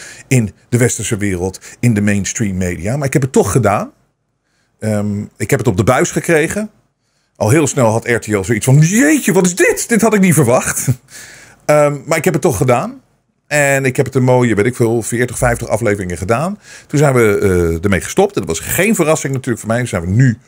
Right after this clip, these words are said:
op deze manier verder gegaan. Maar ik heb vanaf dag één was mijn intentie om te laten zien dat politieke correctheid alles zal slopen. Dat gecombineerd met, ehm, identiteitspolitiek.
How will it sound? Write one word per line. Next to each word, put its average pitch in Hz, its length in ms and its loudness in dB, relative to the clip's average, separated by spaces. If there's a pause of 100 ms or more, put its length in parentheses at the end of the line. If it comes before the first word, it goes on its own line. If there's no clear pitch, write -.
op 90 140 -8
deze 143 240 2
manier 170 240 -2
verder 160 240 0
gegaan. 139 320 -4 (280)
Maar 117 240 0
ik 135 160 0
heb 147 180 0
vanaf 135 220 0
dag 127 280 0
één 226 440 0
was - 440 -2 (140)
mijn 135 440 -2 (220)
intentie 131 540 0
om 120 100 -2
te - 80 -4
laten 117 300 -2
zien 110 340 0
dat 110 160 -6
politieke 107 520 -4
correctheid 104 760 -4 (300)
alles 175 440 0
zal 120 240 0
slopen. 190 440 0 (240)
Dat 175 360 0
gecombineerd 131 840 -4 (260)
met, 127 520 0 (640)
ehm, 117 400 2 (320)
identiteitspolitiek. 131 1200 -2